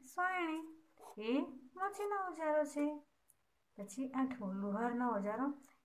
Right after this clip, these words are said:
એરણ અને સાણસો. આ બધા ઓજારો ખેડૂતના, વાણંદના, સોનીના, મજૂરના, કડિયાના, કુંભારના, મોચીના અને લુહારના છે. આ બબ્બે ઓજાર એ લોકોના આપણે જોઈ ગયા. હવે આપણે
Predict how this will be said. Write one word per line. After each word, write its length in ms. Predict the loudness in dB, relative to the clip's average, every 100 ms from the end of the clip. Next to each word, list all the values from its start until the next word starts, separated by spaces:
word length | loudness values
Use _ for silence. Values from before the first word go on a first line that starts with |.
| 4
એરણ 360 | 6 6 0
અને 320 | -2 -2 -2 0
સાણસો. 600 | 2 2 0 -2 -2 -4 -14 -2
આ 160 | 2 4
બધા 520 | 2 2 2 2 0 -2 -14 -14
ઓજારો 760 | -8 -4 -2 0 2 2 0 -8 -20 -20 -14 -6
ખેડૂતના, 580 | -2 0 -2 -2 -2 0 2
વાણંદના, 640 | 2 2 2 -2 -2 -2
સોનીના, 520 | -2 0 0 0 0 2
મજૂરના, 800 | 2 2 0 -2 0 0 0 0
કડિયાના, 520 | 0 0 -4 -4 -4
કુંભારના, 600 | -2 0 0 0 0 -2
મોચીના 540 | -2 -4 -4 -2 -2
અને 180 | 0 0
લુહારના 460 | 0 2 2 2 2
છે. 200 | 0 -4 -6 -16 -6 2
આ 240 | 4 2 -2 -12 -4
બબ્બે 280 | 0 2 4
ઓજાર 320 | 2 0 -4
એ 60 | -6
લોકોના 460 | -6 -6 -4 -4 -6 -18 _ -6
આપણે 280 | -4 -2 -4
જોઈ 400 | -4 -4 -4 0
ગયા. 400 | 0 0 -4 -10 -10
હવે 160 | -6 -6
આપણે 220 | -6